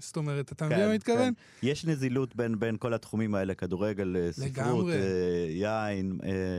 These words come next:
Speaker 2: מה שלא תגיד, אה, אבל, אה, אבל כן, כן, אה, כזה אני, אמנם, אה, אה, האמצעי הרטורי שלי בכתב, כשיש מתווך, אז אני נשמע מאוד עצבני, אה,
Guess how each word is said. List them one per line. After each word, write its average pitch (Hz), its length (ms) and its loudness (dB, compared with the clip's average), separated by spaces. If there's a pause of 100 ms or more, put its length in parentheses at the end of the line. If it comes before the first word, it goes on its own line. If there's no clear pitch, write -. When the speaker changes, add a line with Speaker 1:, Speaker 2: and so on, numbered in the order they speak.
(320)
Speaker 2:
מה 92 120 -6
שלא 95 240 -4
תגיד, 98 340 -4 (500)
אה, 98 500 0
אבל, 95 200 -2 (120)
אה, 92 680 0
אבל 95 200 -4
כן, 190 100 0 (300)
כן, 127 200 0 (160)
אה, 92 380 0 (360)
כזה 110 340 -2
אני, 117 260 0 (200)
אמנם, 117 380 -2 (500)
אה, 104 160 0 (220)
אה, 104 60 0 (640)
האמצעי 104 500 0
הרטורי 113 440 -4
שלי 101 220 -2
בכתב, 120 500 -4 (180)
כשיש 101 320 -2
מתווך, 104 440 -2 (100)
אז 90 220 -4
אני 90 160 -2
נשמע 92 300 -2
מאוד 98 260 -2
עצבני, 98 440 -2 (600)
אה, 90 40 0